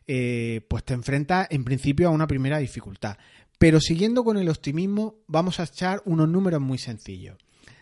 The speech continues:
Dicen por ahí, como habrás escuchado ya en alguna ocasión, que los hábitos es cuestión de llevar una práctica de manera recurrente, de manera ininterrumpida durante veintiún días.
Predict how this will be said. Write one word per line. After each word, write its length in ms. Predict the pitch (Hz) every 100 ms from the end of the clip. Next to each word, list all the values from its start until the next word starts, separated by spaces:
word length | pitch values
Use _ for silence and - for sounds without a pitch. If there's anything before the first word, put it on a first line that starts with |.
| _
Dicen 340 | 160 190 226
por 160 | 208 190
ahí, 220 | 170 226
como 240 | - 160 135
habrás 240 | 147 143
escuchado 480 | 147 139 - 135 131
ya 160 | 143
en 80 | 143
alguna 320 | 127 131 147
ocasión, 420 | 180 202 - 170 190 _ _ _
que 160 | - 143
los 180 | 135 160
hábitos 540 | 190 220 220 226 - _ - _
es 120 | 151 143
cuestión 540 | 160 - 196 185 131 - - -
de 160 | 127
llevar 280 | 117 135 156
una 240 | 143 143
práctica 520 | 151 202 185 - 127 113
de 120 | 110
manera 300 | 104 123 156
recurrente, 720 | 180 202 190 175 175 180 185
de 160 | 123 117
manera 300 | 110 120 135
ininterrumpida 880 | 151 165 165 175 180 - 214 214 214
durante 400 | 165 151 143 139
veintiún 480 | 127 123 147 147 117
días. 480 | 110 92 85 -